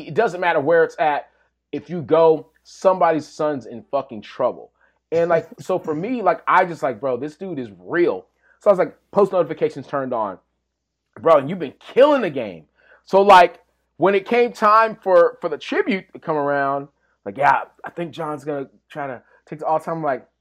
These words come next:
Speaker 1: ain't no think to it. I'm walking around this hoe like Don King, like, "The greatest place in America, and he's about to do it." Just dude talking shit. I'm talking shit
Speaker 2: <laughs>
Speaker 1: for you, and people are like, "Do you know him?" Like, "Doesn't matter if I know him or not, dude.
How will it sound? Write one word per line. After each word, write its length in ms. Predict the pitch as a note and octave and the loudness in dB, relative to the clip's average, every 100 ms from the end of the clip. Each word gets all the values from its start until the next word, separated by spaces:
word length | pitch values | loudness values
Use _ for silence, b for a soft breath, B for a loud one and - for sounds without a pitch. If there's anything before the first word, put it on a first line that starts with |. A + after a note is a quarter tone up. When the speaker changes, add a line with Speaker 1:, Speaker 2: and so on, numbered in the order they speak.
| _ _ _ _ _ - | _ _ _ _ _ -18
Speaker 1:
ain't 140 | C#3 D4+ | -16 -14
no 140 | C3+ | -14
think 340 | - C#3+ C#3+ | -12 -14 -14
to 180 | - C3+ | -14 -10
it. 140 | A2+ - | -10 -6
I'm 160 | G#3+ | -4
walking 160 | D4+ A#3 | -2 -2
around 160 | F#3 F3 | -4 -4
this 140 | E3 | -6
hoe 100 | E3 | -4
like 200 | D#3 C3 | -4 -4
Don 240 | D#3 D#3 D3+ | -4 -4 -6
King, 160 | D#3+ | -4
like, 200 | D3 C3+ _ _ _ _ - | -4 -6 _ _ _ _ -10
"The 60 | |
greatest 380 | C#3 D#4+ E4+ D#4 | 2 4 4 0
place 280 | F4+ D4+ - | 2 2 2
in 80 | C#4+ | -4
America, 480 | C#4 D4+ D#4 D#4 | 2 4 4 2
and 180 | G3+ F#3+ | 0 0
he's 160 | C#4+ C#4 | 0 -2
about 320 | C#4+ C#4+ D4+ | 4 6 6
to 100 | D4+ | 0
do 240 | B3 D4 C4+ | -6 -6 -6
it." 80 | |
Just 200 | G#3+ - _ _ _ | -8 -12 _ _ _
dude 200 | A#3 G3+ | -12 -8
talking 360 | A3 B3 B3 A3 | -4 -4 -6 -14
shit. 140 | A#3+ | -4
I'm 120 | B3 | -4
talking 260 | C4+ D4 D#4+ | -2 -6 -8
shit 420 | - B3+ B3 - G#3 _ | -8 -4 -4 -6 -16 _
Speaker 2:
<laughs> 120 | - | -4
Speaker 1:
for 240 | A3+ B3+ | 2 2
you, 360 | G3+ G3 F#3+ F#3 _ _ F#3+ | 0 -6 -12 -14 _ _ -8
and 280 | G#3+ G3+ _ | -8 -8 _
people 160 | A#3 A#3+ | -10 -2
are 120 | A3 | -2
like, 160 | - - | -2 -8
"Do 80 | |
you 100 | A#3+ | -10
know 220 | A3+ A3 C4 | -6 -4 -4
him?" 60 | |
Like, 200 | A#3 - _ - | -4 -6 _ -4
"Doesn't 260 | D4 D4+ | -2 0
matter 240 | C#4 C#4 D4 | 0 0 0
if 100 | G#3+ | -2
I 80 | G#3+ | -4
know 280 | A#3 E4+ | 0 0
him 80 | C4 | 0
or 40 | G#3+ | -2
not, 280 | A3+ G#3 | -2 -2
dude. 340 | F3 C#4 E4+ | -2 -2 -4